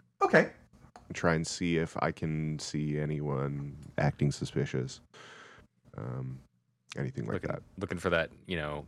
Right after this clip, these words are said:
Speaker 3: bad guy mustache and trench
Speaker 1: Gotcha.
Speaker 3: coat,
Speaker 2: Yeah, exactly.
Speaker 3: watching the door too closely, right?
Speaker 1: Make
Speaker 2: Yeah.
Speaker 1: another notice roll.
Speaker 2: I'll do that.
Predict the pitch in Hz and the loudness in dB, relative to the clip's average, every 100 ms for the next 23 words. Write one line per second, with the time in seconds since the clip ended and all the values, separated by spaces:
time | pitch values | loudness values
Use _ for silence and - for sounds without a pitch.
0 | - 80 76 76 76 78 - 76 73 76 | 0 0 2 0 0 0 2 2 2 -2
1 | 71 71 69 - 92 95 - 80 69 - | -6 -8 -6 0 0 2 4 4 4 2
2 | 78 76 80 78 80 78 82 82 - 73 | 0 0 -2 2 0 0 0 0 0 -6
3 | 78 - - - - - 175 220 214 156 | -8 -8 -10 -12 -18 2 4 6 8 8
4 | 127 117 107 - 87 92 - _ _ _ | 8 6 4 0 -2 -2 -4 _ _ _
5 | - - - _ - 76 71 73 113 | -20 -20 -20 _ -12 -6 -2 -2 -4